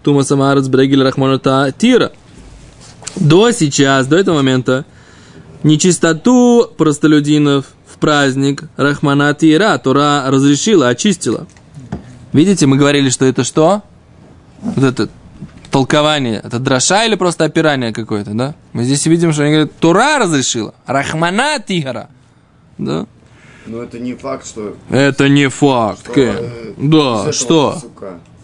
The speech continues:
Speaker 1: Что? А из какого?
Speaker 2: Известно, что Рахмана па-,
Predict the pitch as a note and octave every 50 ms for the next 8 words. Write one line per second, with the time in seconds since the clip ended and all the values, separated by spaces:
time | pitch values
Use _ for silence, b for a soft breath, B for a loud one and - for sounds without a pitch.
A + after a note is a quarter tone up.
0 | - - - - - A#2+ C3+ D3 D#3+ D3+ D#3+ - - - - - - B2+ C3+ C3
1 | - D3+ C#3 C3 - C3 A2+ F#2+ - - - - G#2+ G#2+ A2+ C#3 E3 F#3+ F#3 -
2 | - - - - B2 A#2 A#2 A#2 A#2+ C3 C#3+ D#3+ E3+ E3 D3 C3 - - A#2+ A#2+
3 | A#2